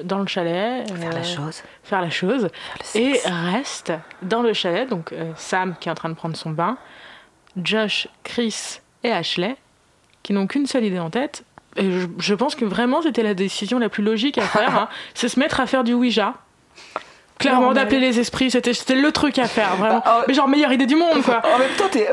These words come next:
Speaker 2: t'es à l'anniversaire des un an de la mort des meufs, si tu fais pas un Ouija, c'est que, euh, la soirée est pourrie, quoi.
Speaker 3: Grave.
Speaker 1: <clears throat> Et, euh, en faisant ce Ouija, il se passe un truc.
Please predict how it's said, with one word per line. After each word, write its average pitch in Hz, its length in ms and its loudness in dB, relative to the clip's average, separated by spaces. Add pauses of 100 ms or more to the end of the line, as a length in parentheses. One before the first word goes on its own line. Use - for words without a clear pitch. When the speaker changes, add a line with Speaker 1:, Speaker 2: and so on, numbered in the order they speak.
Speaker 2:
t'es 220 120 2
à 208 80 6
l'anniversaire 226 520 4
des 208 140 2
un 226 200 4
an 254 100 4
de 208 80 4
la 180 80 6
mort 190 160 4
des 190 100 2
meufs, 285 200 4
si 247 100 0
tu 190 100 -2
fais 185 120 2
pas 233 240 4
un 214 40 2
Ouija, 214 380 4
c'est 202 160 0
que, 208 120 2
euh, 170 560 4
la 175 120 4
soirée 208 340 4
est 180 60 4
pourrie, 285 340 2
quoi. - 300 0 (180)
Speaker 3:
Grave. 214 340 -2 (140)
Speaker 1:
<clears throat> - 1000 -8
Et, 294 280 4
euh, 226 160 2 (560)
en 277 140 2
faisant 339 260 4
ce - 180 -2
Ouija, 208 600 0 (1080)
il 202 80 -10
se - 100 -10
passe - 260 -6
un 175 80 -10
truc. - 400 -20